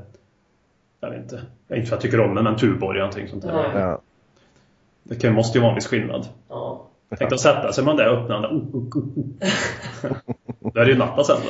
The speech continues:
Speaker 2: Ja, men tänk att hälla upp den till någon. Och så, ja, men gör ett prank liksom.
Speaker 1: Mm.
Speaker 2: Att man hänger, häller upp fyra.
Speaker 1: Du tar med en till Snake till mig, säger
Speaker 2: Ja.
Speaker 1: han där. Ja, visst,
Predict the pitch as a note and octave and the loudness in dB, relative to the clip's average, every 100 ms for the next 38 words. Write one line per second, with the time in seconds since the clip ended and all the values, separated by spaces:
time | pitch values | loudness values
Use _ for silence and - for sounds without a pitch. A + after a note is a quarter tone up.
0 | - G#3+ A3+ A#3+ A3 G#3 G3+ F#3+ G3+ F#3 | -2 0 2 2 2 2 2 2 2 0
1 | - - G#3+ - C#3 B2 - - _ _ | -2 -4 -2 -2 -4 -4 -8 -14 _ _
2 | - - E3+ D#3 D3 C#3+ C3+ - - _ | -6 0 4 6 8 6 2 -4 -16 _
3 | _ - F#3+ F#3+ - - G3 C3 - C#3+ | _ 4 6 8 6 4 2 2 0 -6
4 | C3+ C3+ B2+ C3 C#3+ - F3+ F3 F3 E3+ | -4 0 2 2 2 4 8 8 8 6
5 | F3+ F3+ F3+ F#3 A3+ G3 - - G#3 A3+ | 6 8 8 6 4 6 6 6 6 8
6 | A3+ G3 F3+ F#3 - C#3 - - A2+ A2 | 8 8 6 4 2 0 0 -4 -8 -4
7 | A2 A2+ A2 - - D#3+ A3 A3+ G#3 - | -2 -2 -4 -6 -4 2 2 4 2 0